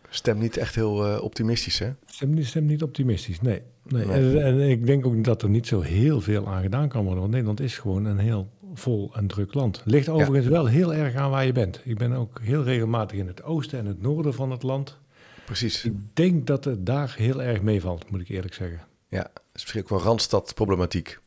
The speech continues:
Speaker 2: Ja,
Speaker 1: Ja,
Speaker 2: denk
Speaker 1: ja,
Speaker 2: ik wel.
Speaker 1: veel auto's.
Speaker 2: Meer, ja.
Speaker 1: Ja, druk, druk, druk. Ja,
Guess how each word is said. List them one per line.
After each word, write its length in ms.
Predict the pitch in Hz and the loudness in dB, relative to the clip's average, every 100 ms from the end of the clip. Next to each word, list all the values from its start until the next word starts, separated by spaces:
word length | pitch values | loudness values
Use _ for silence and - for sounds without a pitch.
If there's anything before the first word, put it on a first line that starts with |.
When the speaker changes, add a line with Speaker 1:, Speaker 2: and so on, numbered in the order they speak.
| _ _ _ | _ _ _
Speaker 2:
Ja, 280 | - 117 - - - _ - | 0 0 0 -12 -20 _ -6
Speaker 1:
Ja, 200 | 90 - | -6 -6
Speaker 2:
denk 160 | - 143 | -4 -2
Speaker 1:
ja, 80 | 82 | -2
Speaker 2:
ik 80 | - | -4
wel. 120 | - | 0
Speaker 1:
veel 140 | 120 | 2
auto's. 480 | - 107 113 107 117 | 2 2 2 4 6
Speaker 2:
Meer, 320 | 123 104 - - - | 4 4 -2 -16 -8
ja. 200 | 98 - | -8 -6
Speaker 1:
Ja, 200 | - 101 - _ _ | -2 -2 -2 _ _
druk, 280 | 90 104 - | -2 -2 -2
druk, 200 | 101 85 | -6 -2
druk. 340 | 107 123 - - - - - - - - _ _ | -2 -2 -6 -18 -16 -12 -12 -12 -16 -20 _ _
Ja, 280 | - 117 | 2 2